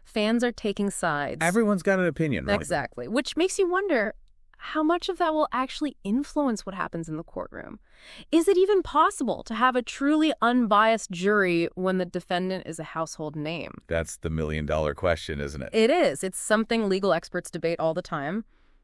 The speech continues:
Speaker 1: and there's no easy answer.
Speaker 2: Right. If there were, it wouldn't be nearly as interesting. And I think that's what makes this whole deep dive so compelling.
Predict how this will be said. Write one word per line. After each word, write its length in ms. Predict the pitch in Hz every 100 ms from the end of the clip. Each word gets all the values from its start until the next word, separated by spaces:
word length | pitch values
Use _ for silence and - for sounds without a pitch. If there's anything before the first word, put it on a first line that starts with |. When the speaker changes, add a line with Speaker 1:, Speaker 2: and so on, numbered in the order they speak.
| _ _
Speaker 1:
and 180 | 165 165
there's 220 | 170 165
no 440 | 151 156 165 180 185
easy 360 | 160 156 160 151
answer. 360 | 170 233 -
Speaker 2:
Right. 320 | 135 135 95 - -
If 160 | 92 85
there 160 | 92
were, 640 | 92 90 170 147 73 85 85 - - - -
it 140 | 95 90
wouldn't 500 | 90 95 120 117 95
be 320 | 98 95 92 _
nearly 400 | 87 95 92 82
as 80 | 80
interesting. 440 | 120 139 95 - 73 - -
And 100 | 117
I 60 |
think 260 | 120 160 101
that's 280 | 113 139 -
what 80 | 85
makes 260 | 98 101
this 140 | 92 -
whole 240 | 104 98 80
deep 220 | 98 92 -
dive 340 | 78 110 95
so 180 | - 76
compelling. 600 | - 76 82 117 64